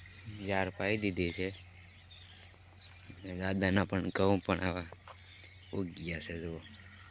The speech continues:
જો, જાર મોટી મોટી કડ ઉધી થઈ ગઈ છે, અત્યારે પાઈ દીધી. જો,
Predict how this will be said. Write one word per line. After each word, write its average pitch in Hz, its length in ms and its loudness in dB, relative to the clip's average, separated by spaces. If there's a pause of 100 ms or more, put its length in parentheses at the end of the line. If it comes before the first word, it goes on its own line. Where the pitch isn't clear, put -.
(1000)
જો, 90 260 -6
જાર 87 300 -2 (920)
મોટી 104 280 4
મોટી 101 380 4
કડ 101 280 6
ઉધી 95 300 4
થઈ 98 220 0
ગઈ 98 220 2
છે, 90 240 -2 (960)
અત્યારે 95 360 0
પાઈ 98 280 4
દીધી. 80 320 -6
જો, 85 220 -2